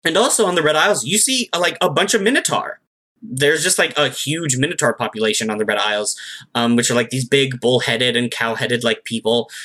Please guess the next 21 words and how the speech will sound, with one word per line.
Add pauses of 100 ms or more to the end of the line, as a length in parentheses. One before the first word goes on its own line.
(160)
that
are,
like,
just,
like,
massive. (100)
Um, (220)
you
see,
like,
Minotaur
clerics
tending
to,
like,
wounded
soldiers
and
villagers,
healing
them,